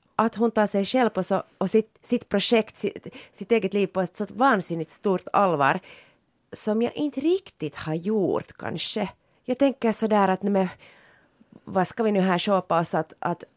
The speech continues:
det finns folk som har det värre? Att jag unnar mig inte alltid den där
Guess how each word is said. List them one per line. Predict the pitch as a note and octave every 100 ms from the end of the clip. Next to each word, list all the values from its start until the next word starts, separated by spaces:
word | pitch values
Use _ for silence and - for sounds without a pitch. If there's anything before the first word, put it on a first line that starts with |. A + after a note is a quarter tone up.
| _
det | F3+
finns | F#3 G3 F3+ D#3 -
folk | F3+ F3+
som | F3 E3
har | E3+
det | F3
värre? | F3 A3+ - - E3+ - _ _ _
Att | F3 -
jag | G3 G3+ -
unnar | C4 C4 A3 F#3+
mig | F#3+
inte | F#3+ G3 G#3
alltid | A3 - - E3
den | D#3+
där | E3+ E3 D#3+